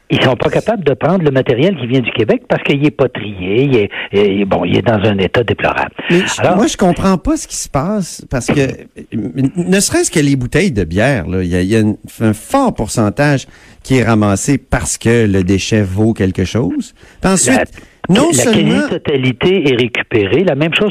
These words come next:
Speaker 1: pour les bouteilles de, pas les bouteilles, mais les canettes de,
Speaker 2: Ce qui est
Speaker 1: d'aluminium.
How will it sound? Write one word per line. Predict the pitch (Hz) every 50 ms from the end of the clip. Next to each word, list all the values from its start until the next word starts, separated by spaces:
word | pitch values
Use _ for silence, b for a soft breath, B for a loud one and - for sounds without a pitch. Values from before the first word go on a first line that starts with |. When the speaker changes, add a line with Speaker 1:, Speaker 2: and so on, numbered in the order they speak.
| - -
Speaker 1:
pour | 143 131
les | 127 123
bouteilles | 110 107 110 - 151 151 151
de, | 123 113 110 104 98 95 - B B B B B
pas | - 160
les | 151 123
bouteilles, | 98 - 147 160 135
mais | 110 117 117 113
les | 113 110
canettes | - 117 104 110 131 131 107 104
de, | 95 98 90 87 90 87 87 87 85
Speaker 2:
Ce | 90 95
qui | 90
est | 90 85 85
Speaker 1:
d'aluminium. | 80 92 123 202 262